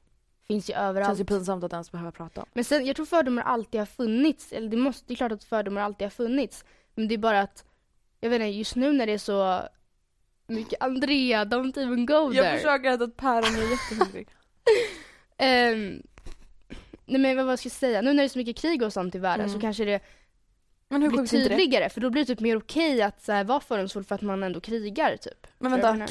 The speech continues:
Speaker 1: jag menar?
Speaker 2: krig tvåtusenfemton?
Speaker 1: Jag vet, det är så
Speaker 2: Ursäkta?
Speaker 1: old fashioned.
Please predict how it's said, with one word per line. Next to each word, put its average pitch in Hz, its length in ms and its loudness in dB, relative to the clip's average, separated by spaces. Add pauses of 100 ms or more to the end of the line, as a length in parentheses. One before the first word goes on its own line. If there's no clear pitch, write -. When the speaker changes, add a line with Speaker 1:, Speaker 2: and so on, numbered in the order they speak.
Speaker 1:
jag 285 120 2
menar? 285 120 0 (120)
Speaker 2:
krig 185 220 -10 (140)
tvåtusenfemton? 214 840 -4 (320)
Speaker 1:
Jag 226 100 -4
vet, 220 100 -4
det 208 60 0
är - 20 -2
så 196 200 -2
Speaker 2:
Ursäkta? 220 220 2
Speaker 1:
old 233 100 -2
fashioned. 254 760 0